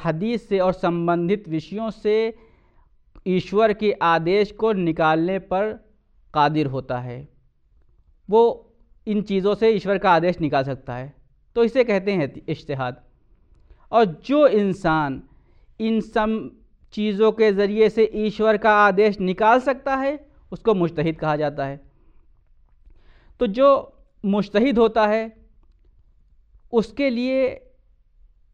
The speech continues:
इस्लाम ने कुछ शर्तें रखी हैं। हर इंसान मुज्तहिद नहीं हो सकता है, बल्कि कहा यह गया है कि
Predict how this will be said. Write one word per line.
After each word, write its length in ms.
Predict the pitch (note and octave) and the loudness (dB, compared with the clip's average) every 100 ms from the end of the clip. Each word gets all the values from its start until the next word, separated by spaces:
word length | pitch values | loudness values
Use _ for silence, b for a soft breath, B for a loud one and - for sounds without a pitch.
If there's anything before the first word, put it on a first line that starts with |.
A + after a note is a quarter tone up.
| - | -6
इस्लाम 520 | F#3+ F3 F#3+ G#3+ A3+ | -4 0 2 2 0
ने 320 | A3+ A#3 A#3+ | -2 -6 -8
कुछ 480 | A3 A#3+ A#3 - _ _ _ _ | -8 -8 -8 -12 _ _ _ _
शर्तें 540 | - - F3+ E3+ G3+ | -8 2 4 4 2
रखी 340 | D3+ - - C3 | 2 -2 -8 -10
हैं। 220 | C3+ - - | -10 -12 -4
हर 100 | A#3+ | -2
इंसान 320 | A#3+ A3 A#3+ | 0 -2 -2
मुज्तहिद 360 | A#3+ A#3 B3+ A#3 | -4 2 4 4
नहीं 120 | A#3 | 2
हो 80 | C#3+ | 0
सकता 260 | B2+ - | -2 -6
है, 180 | A#2+ - - _ - - _ _ _ _ _ _ _ _ _ _ _ | -8 -10 -20 _ -20 -20 _ _ _ _ _ _ _ _ _ _ _
बल्कि 260 | E3 G3 B3 | 0 0 0
कहा 260 | G#3+ G#3+ A#3+ | 0 4 4
यह 180 | A#3+ A#3 | 6 4
गया 260 | A3 G#3 | 4 2
है 280 | G3 A#3 B3 | 2 -2 -4
कि 440 | A#3 A3+ - _ | -10 -12 -12 _